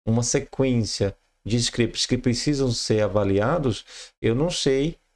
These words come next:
eles vão ser baixados em paralelos, mas eu não sei qual vai ser a ordem, porque é de forma assíncrona. Então, async representa isso, assíncrono.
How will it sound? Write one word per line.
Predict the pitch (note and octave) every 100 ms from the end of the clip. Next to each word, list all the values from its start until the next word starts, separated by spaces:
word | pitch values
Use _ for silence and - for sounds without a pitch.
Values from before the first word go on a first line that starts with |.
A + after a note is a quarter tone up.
| -
eles | A2
vão | A2+
ser | B2 -
baixados | D3 D3 - A2+
em | G#2
paralelos, | - A2 G#2+ B2 D#3
mas | D3+
eu | D3+
não | E3+
sei | E3 E3
qual | F3
vai | D#3+
ser | D#3+ D#3+
a | D#3+
ordem, | D3+ D#3 D3+
porque | C3 B2 C3
é |
de | C3
forma | - C3+ D3
assíncrona. | D3 - E3 D#3 A#2+ G#2 F#2
Então, | G2 - A2 A2+ -
async | C#3+ - D#3 F3 D3+
representa | C#3+ D3 D#3+ F3+
isso, | - -
assíncrono. | D#3+ - - C#3 C3 A#2 A2